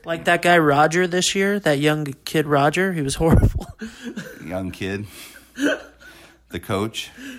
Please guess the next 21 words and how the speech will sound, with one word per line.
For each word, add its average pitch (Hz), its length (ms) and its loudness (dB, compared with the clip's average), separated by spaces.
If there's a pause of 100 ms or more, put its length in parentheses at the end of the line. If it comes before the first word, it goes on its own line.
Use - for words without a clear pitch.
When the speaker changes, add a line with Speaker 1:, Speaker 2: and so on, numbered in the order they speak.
(320)
Speaker 1:
Um, 156 460 -2 (160)
my 202 160 4
favorite, 185 720 4
uh, 156 260 4
this, 180 280 0
this 190 320 2
has 202 120 2
been 147 140 2
a 147 80 0
ridiculous 147 560 -2
podcast, 151 640 -2
especially 160 540 0
since 151 280 -6
we 175 100 -2
had 156 120 -2
a 143 40 -2
little 143 220 0
blip 147 340 0 (540)
in 151 140 2
it. 139 260 2
Um, 143 580 2